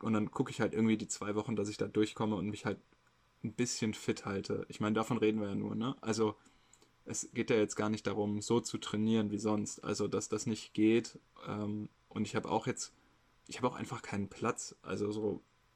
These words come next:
ja, ich weiß gar nicht, ob das das einzige Argument ist. Aber mir geht's,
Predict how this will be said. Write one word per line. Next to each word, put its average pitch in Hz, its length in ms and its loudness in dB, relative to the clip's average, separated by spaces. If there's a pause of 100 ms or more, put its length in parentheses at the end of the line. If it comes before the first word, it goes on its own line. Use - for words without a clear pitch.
(1160)
ja, 107 80 -8
ich - 100 -8
weiß 104 160 -4
gar 98 140 -4
nicht, 107 120 -6
ob - 120 -10
das - 160 -6
das - 180 -6
einzige - 400 -8
Argument 104 400 -8
ist. - 220 -12
Aber 107 100 2
mir 117 140 4
geht's, 135 200 0